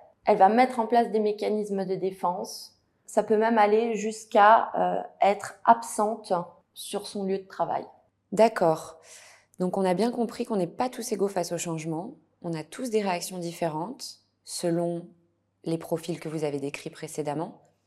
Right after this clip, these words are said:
Speaker 2: Mais est-ce que cela peut avoir un lien avec des choses comme l'âge, la génération,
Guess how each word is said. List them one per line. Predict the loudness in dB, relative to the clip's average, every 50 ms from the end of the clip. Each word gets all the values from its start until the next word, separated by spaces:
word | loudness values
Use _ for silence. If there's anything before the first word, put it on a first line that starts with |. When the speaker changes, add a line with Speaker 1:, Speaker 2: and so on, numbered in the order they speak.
| _ _ _ _ _ _ _ _ _ _ _ _ -8
Speaker 2:
Mais | -8 -4 -2
est-ce | -2 -4 -2
que | -4 -6
cela | -8 -6 -6 -2 0 0 0 0
peut | -2 -8 -18 -20 _ -6 -4
avoir | -4 -2 -2 -4 -4
un | -6 -6
lien | -6 -4 -4 -4 -4 -4 -6 -8 -12 -16 -20 _ -6
avec | -6 -2 -2 -2 -2 -4 -4
des | -4 -2 -2 0 -2 -2 -4 -6 -8 -14 -20 _ _
choses | -14 -10 -6 -4 -4 -4 -4
comme | -4 -4 -4 -4 -4 -6 -12 -20 _ _ _ _ _ _
l'âge, | -2 0 4 4 4 4 2 0 -6 -12 -18 -20 _ _ _ _ _ _ _ _ _ _
la | -2 -2 0 0
génération, | 0 -2 -2 -2 -2 -4 -6 -10 -10 -10 -8 -6 -6 -6 -6 -8 -10